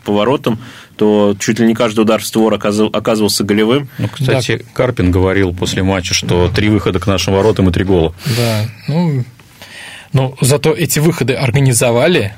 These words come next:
Speaker 3: удары были, и крылья забили. Тут, э, а что говорить, что да, крыльям повезло, везет, э, сильнейшему.
Speaker 1: Согласимся, счет по игре. То есть я, вот, э,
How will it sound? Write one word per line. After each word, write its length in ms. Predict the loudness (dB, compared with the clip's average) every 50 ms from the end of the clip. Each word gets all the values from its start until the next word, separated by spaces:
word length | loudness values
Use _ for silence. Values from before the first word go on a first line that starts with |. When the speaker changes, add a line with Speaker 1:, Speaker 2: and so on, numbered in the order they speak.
| -18 -20 -18 -2
Speaker 3:
удары 440 | 0 0 2 2 2 2 2 2 0
были, 480 | 0 2 2 2 2 2 0 -2 -4 -6 -8
и 80 | -8 -6
крылья 300 | -2 -2 0 0 2 2
забили. 340 | 2 2 2 0 0 -2
Тут, 300 | -2 -2 -4 -6 -6 -6
э, 40 | -4
а 640 | -2 0 2 4 4 4 4 2 0 -2 -4 -4 -4
что 200 | -2 -2 -2 0
говорить, 320 | 2 2 2 2 2 0
что 160 | -2 -2 -2 0
да, 160 | 0 0 0
крыльям 320 | 0 0 0 0 0 0
повезло, 480 | 0 0 2 2 2 2 2 0 0 -2 -8 -14 -14 -16 -16 -18 -20 _ -6
везет, 560 | -2 0 0 0 2 2 2 2 0 0 -2 -2 0
э, 340 | 2 2 2 4 4 2 2
сильнейшему. 760 | 0 0 0 0 2 2 2 0 0 0 0 0 0 0 0 -2 -6 -14 -16 -16 -16 -16 -20 -20 -20 _ _ _ _ -20 -20 -20 -20 -20 -8
Speaker 1:
Согласимся, 640 | -4 -2 0 2 2 2 2 2 0 0 2 2 0
счет 260 | 2 2 0 0 0
по 140 | 0 0 2
игре. 280 | 2 2 0 0 -2 -4 -12 -20 -20 -6 -2
То 80 | 0
есть 180 | 0 0 0 2
я, 300 | 2 4 4 4 2 2 -2 -10 -8 -4
вот, 240 | -4 -4 -2 0
э, 160 | 0 0 0